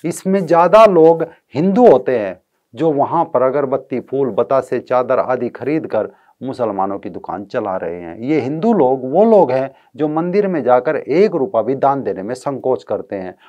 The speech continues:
उनको मंदिर में दिया हुआ पैसा फिजूल खर्ची लगता है, परंतु मुल्लाओं के यहाँ जाकर पीर के नाम पर खाना भी खिला देंगे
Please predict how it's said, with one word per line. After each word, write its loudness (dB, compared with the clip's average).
उनको 0
मंदिर 0
में -4
दिया 4
हुआ 6
पैसा 0
फिजूल -4
खर्ची -4
लगता 0
है, 0
परंतु 0
मुल्लाओं 2
के -4
यहाँ -2
जाकर 0
पीर -2
के -2
नाम -2
पर -4
खाना -4
भी -6
खिला 0
देंगे -6